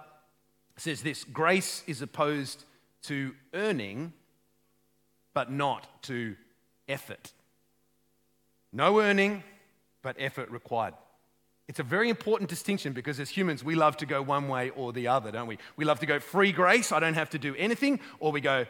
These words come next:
"Oh, no, no, no, grace is not free, I've got to do it all myself." And they're both equal and opposite errors. Grace is opposed to earning, not to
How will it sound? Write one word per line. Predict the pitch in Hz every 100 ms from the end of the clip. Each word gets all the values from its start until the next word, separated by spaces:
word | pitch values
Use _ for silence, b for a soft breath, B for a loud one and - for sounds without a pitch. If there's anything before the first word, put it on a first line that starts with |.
| -
"Oh, | 143
no, | 147 151
no, | 147
no, | 139
grace | 135 143 139
is | 123
not | 135
free, | - 135
I've | 123 139
got | 131
to |
do | 123
it | 131
all | 127
myself." | 123 - 160 -
And | 151
they're | 143
both | 113 160 143 - - _
equal | - 147 139
and | 131
opposite | 117 113 - 110
errors. | - 101 95 92 87 - - - _ _ _ _ _ _ _ _ _ -
Grace | 127 151 170 - - - - _ _ _ _ _ _ -
is | 110
opposed | 117 127 123
to | 127
earning, | 127 123 123
not | 110 110 -
to | - 107